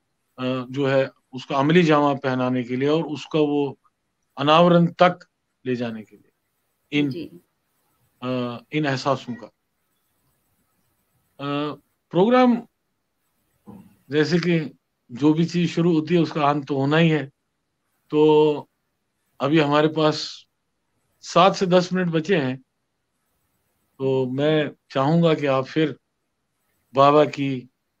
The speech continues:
Speaker 1: कुछ कविताएं और अपनी कुछ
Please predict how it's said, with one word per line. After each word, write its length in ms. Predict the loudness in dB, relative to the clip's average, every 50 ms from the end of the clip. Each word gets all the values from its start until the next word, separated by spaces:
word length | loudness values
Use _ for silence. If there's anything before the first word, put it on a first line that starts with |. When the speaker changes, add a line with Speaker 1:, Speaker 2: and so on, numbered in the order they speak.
| _ _ _ _ _ _ _ _ _ _ _ _ _
Speaker 1:
कुछ 140 | -12 -12 -8
कविताएं 540 | -4 -2 -2 -2 -2 -2 -2 -2 -2 -2 -2
और 220 | -2 -4 -4 -4 -4
अपनी 320 | -6 -4 2 4 4 4 4
कुछ 320 | 4 0 -4 -4 -8 -14